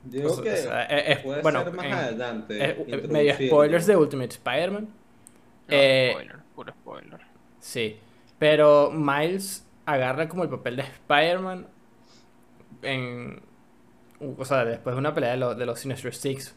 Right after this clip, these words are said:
Speaker 2: y, pero tampoco había pasado muchas cosas como para, para Peter Parker de ese universo. Entonces, you know, no, no.
Speaker 3: Veamos qué pasará.
Speaker 2: Sí. Entonces, con eso, damos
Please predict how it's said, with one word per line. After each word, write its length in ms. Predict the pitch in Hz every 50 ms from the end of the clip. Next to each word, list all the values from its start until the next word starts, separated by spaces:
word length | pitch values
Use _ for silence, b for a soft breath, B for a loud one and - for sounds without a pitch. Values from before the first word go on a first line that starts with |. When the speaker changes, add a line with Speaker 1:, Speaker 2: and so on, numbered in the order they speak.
| - -
Speaker 2:
y, 100 | - 131
pero 200 | 131 139 131 127
tampoco 280 | 127 123 123 - - 127
había 160 | 135 147 151
pasado 320 | 151 151 - - 120 120 127
muchas 640 | 135 151 151 147 147 151 151 139 - 135 127 131
cosas 340 | - 143 135 131 - 135 131
como 320 | - 139 131 127 127 - - b b b b b b b b - _ _ -
para, 440 | 135 120 113 113 107 110 - - - - - _
para 240 | - 120 113 110 -
Peter 280 | - 113 - 123 117
Parker 340 | - 127 117 - - 135 135
de 60 | 120 113
ese 140 | - - 131
universo. 400 | 127 123 117 113 - - - - _ -
Entonces, 440 | - 131 123 - - 127 123 131 131 - b b b b b b b b b b b b b b _ _ _ _ _ _ _ _ _ _ _ _ _ _ _ _ - - _ _ _ _
you 100 | - 196
know, 180 | 208 180 165 170 - - - - _ _ _
no, 180 | - 139 139 139
no. 400 | 135 135 131 131 131 131 127 135 - - - - _ _ -
Speaker 3:
Veamos 320 | 185 180 180 180 180 175
qué 80 | - -
pasará. 340 | - 185 - 190 180 180 - _ _ _
Speaker 2:
Sí. 280 | - - - 196 - - - b b b b b b b b b _ _ _ _ _ _ _ _ _ _ _ _ _ _ _ _ - -
Entonces, 580 | - 226 233 220 233 208 180 - - 208 202 -
con 260 | - - - 175 180 180
eso, 320 | 156 135 - - 175 - - _ _ _ _ _ _ _ _ _ _ _ _ _ _ _ _ _ -
damos 420 | 143 135 127 135 147 160 - -